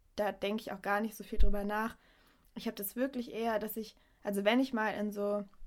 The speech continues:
so Tiefs hatte durch Social Media, dann war das oft nur, wenn ich dann bei Content von meinen FreundInnen wirklich, die, wenn die irgendwas Cooles hatten, wo ich so dachte, „Hä, ich bin gar nicht dabei.“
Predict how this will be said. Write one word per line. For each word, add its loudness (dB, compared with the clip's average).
so -4
Tiefs 2
hatte -4
durch -2
Social -4
Media, 0
dann 0
war 2
das -2
oft 0
nur, 2
wenn 0
ich -6
dann -4
bei 2
Content 4
von -4
meinen -4
FreundInnen -2
wirklich, -6
die, -20
wenn 2
die -6
irgendwas -4
Cooles 2
hatten, -2
wo -6
ich -6
so -8
dachte, -8
„Hä, 0
ich -20
bin -2
gar 0
nicht -2
dabei.“ 2